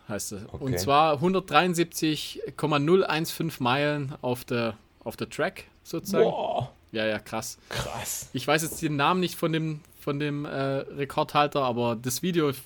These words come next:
Speaker 1: find ich, fand ich super interessant, äh, gut gemacht. Äh, guckt euch das an. Ähm, auch von, äh, Run Steep Get High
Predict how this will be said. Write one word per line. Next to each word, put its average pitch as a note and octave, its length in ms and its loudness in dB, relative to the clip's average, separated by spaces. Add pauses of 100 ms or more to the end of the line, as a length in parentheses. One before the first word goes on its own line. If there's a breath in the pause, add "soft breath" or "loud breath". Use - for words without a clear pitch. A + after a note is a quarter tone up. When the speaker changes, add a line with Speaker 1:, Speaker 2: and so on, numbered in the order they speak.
Speaker 1:
find C#3+ 160 -4
ich, - 180 -8 (300)
fand C3+ 180 0
ich - 80 -6
super E3 240 -2
interessant, C3 560 -4
äh, B2+ 300 -4 (240)
gut - 200 -12
gemacht. B2+ 460 -4 (840 soft breath)
Äh, A#2+ 260 -6 (240)
guckt C3+ 200 -8
euch B2 140 -4
das - 160 -6
an. G2+ 220 -6 (840 loud breath)
Ähm, D#3+ 360 0 (240)
auch F#3 220 6
von, G3 420 2
äh, - 160 -6
Run F3 260 4
Steep G3 320 -6
Get D#3+ 220 -2
High F3+ 260 0